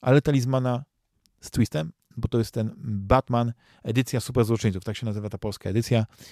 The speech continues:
I wiadomo, Magia i Miecz, talizman to jest klasyk, nie trzeba nikomu przedstawiać. E, tutaj po prostu zamiast, e, rycerzami, jakimiś magami, którzy, którzy muszą się dostać do tego centralnego punktu, pokonać złego,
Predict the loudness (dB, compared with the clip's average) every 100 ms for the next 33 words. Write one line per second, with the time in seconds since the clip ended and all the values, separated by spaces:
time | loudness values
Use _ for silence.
0 | -20 -20 _ _ _ -2 2 4 2 0
1 | -6 _ _ _ _ _ _ _ _ _
2 | -2 0 0 -2 _ -2 0 2 2 2
3 | 0 0 0 2 0 0 -2 2 0 0
4 | -4 -4 -2 0 2 2 0 -2 -2 0
5 | 0 0 -2 -2 0 -2 0 2 0 -2
6 | _ _ -8 -2 4 4 4 0 2 2
7 | 0 -2 -4 0 0 0 -2 -6 -8 -4
8 | 0 2 2 4 4 2 0 0 -4 -4
9 | -6 -4 -2 0 2 2 2 -2 -4 -8
10 | -6 -8 -10 _ -20 _ _ -6 -4 -4
11 | -2 0 0 -2 -4 -2 -2 -2 -4 -4
12 | -4 -4 -2 -2 0 -2 -4 -6 -6 -10
13 | -8 -4 -4 -4 0 0 2 -2